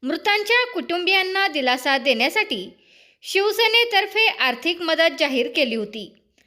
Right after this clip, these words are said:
त्यानुसार या तिन्ही कुटुंबांना प्रत्येकी पाच लाख रुपये आर्थिक मदत किल्ले शिवनेरी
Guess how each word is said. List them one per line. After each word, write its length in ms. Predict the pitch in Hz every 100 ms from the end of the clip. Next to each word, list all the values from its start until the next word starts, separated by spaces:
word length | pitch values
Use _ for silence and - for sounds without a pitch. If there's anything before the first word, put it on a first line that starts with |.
| _ _
त्यानुसार 640 | 277 254 254 285 339 269 226 - _ _ -
या 200 | 339 453
तिन्ही 380 | 466 392 403
कुटुंबांना 680 | 427 381 302 359 370 370 381
प्रत्येकी 580 | 381 302 - 269 269 320
पाच 320 | 320 285 320 339
लाख 180 | 370 392
रुपये 300 | 349 - 381
आर्थिक 480 | 349 262 247 320 349
मदत 380 | 320 277 294 302
किल्ले 300 | 294 269 277
शिवनेरी 500 | 277 302 247 294 349